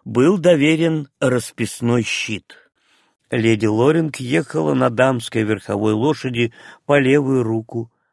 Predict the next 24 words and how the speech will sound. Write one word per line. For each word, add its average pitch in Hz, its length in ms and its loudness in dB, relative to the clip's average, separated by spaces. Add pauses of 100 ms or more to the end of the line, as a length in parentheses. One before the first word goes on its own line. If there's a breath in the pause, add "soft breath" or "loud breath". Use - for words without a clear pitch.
(120)
от 110 160 -6
своего 110 440 -2
супруга. 104 680 -8 (400 soft breath)
Она 156 280 0
намеревалась 143 800 4
проводить 139 640 -2
его 123 400 0 (260 loud breath)
до 139 180 2
лесной 135 480 2
опушки 123 680 -6 (240 loud breath)
и 131 120 -2
время 135 340 4
от 117 100 -10
времени 139 640 0 (240 soft breath)
повертывалась 131 920 0
к - 100 -16
нему 127 460 0 (180 soft breath)
своим 127 680 0
резко 120 580 -2 (240 loud breath)
очерченным 117 840 -2
лицом, 120 500 0 (200 loud breath)
задумчиво 127 840 -2 (180 soft breath)
окидывая 117 640 -2
взглядом 113 600 -2